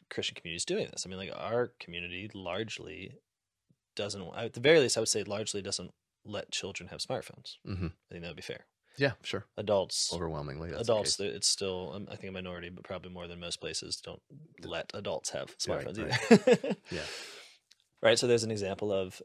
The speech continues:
Speaker 1: a, a, uh, decision by
Speaker 2: Right.
Speaker 1: people that this particular technology is not a good. Now, does that mean that those same people don't, I don't know, go to the doctor or whatever? No, and there's no contradiction there.
Speaker 2: Right.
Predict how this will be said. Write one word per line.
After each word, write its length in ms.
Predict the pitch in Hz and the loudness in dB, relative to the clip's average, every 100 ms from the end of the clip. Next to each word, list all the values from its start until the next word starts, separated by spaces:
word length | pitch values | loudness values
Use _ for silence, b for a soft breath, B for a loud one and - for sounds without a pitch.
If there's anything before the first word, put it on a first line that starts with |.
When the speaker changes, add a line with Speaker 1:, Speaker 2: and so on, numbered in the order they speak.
| - | -6
Speaker 1:
a, 400 | 101 90 85 85 - _ _ _ _ _ _ _ _ 110 | -4 -4 -6 -10 -14 _ _ _ _ _ _ _ _ -8
a, 320 | 92 87 85 | -6 -6 -8
uh, 260 | 80 80 76 _ _ _ _ _ _ _ - | -8 -10 -14 _ _ _ _ _ _ _ -6
decision 720 | 104 - 117 101 76 80 117 _ _ - | 0 2 2 -2 -6 -12 -16 _ _ -10
by 120 | 95 | -8
Speaker 2:
Right. 100 | 87 | -6
Speaker 1:
people 360 | - 87 - 80 | -8 -10 -8 -8
that 220 | 82 - | -8 -8
this 140 | 95 | -10
particular 460 | - - 85 - 82 | -8 -8 -10 -8 -10
technology 440 | 82 - 82 82 80 | -10 -12 -10 -10 -10
is 100 | - | -10
not 120 | 85 | -6
a 40 | |
good. 200 | - 156 | 2 2
Now, 100 | 90 | 2
does 160 | 90 92 | -4 -4
that 180 | 95 - | -6 -6
mean 240 | 87 85 | -10 -8
that 180 | 87 - | -10 -10
those 180 | 85 85 | -6 -4
same 220 | 90 87 | -4 -6
people 420 | - 87 85 85 - _ _ _ _ _ _ _ _ - | -12 -10 -8 -10 -12 _ _ _ _ _ _ _ _ -10
don't, 200 | 85 - _ - | -10 -10 _ -16
I 60 | 90 | -14
don't 140 | 73 | -14
know, 120 | 73 - _ _ _ _ | -16 -20 _ _ _ _
go 80 | - | -8
to 60 | 80 | -6
the 80 | |
doctor 380 | 82 80 - 131 | -4 -4 -2 0
or 20 | |
whatever? 280 | 135 151 160 | 2 2 0
No, 160 | 175 165 | 0 -2
and 120 | 87 | -2
there's 140 | 92 117 | -8 -6
no 100 | 113 | -6
contradiction 640 | 101 101 92 131 - 87 | -8 -8 -4 -4 -4 -6
there. 220 | 76 123 - | -10 -12 -2
Speaker 2:
Right. 220 | 101 85 | 0 0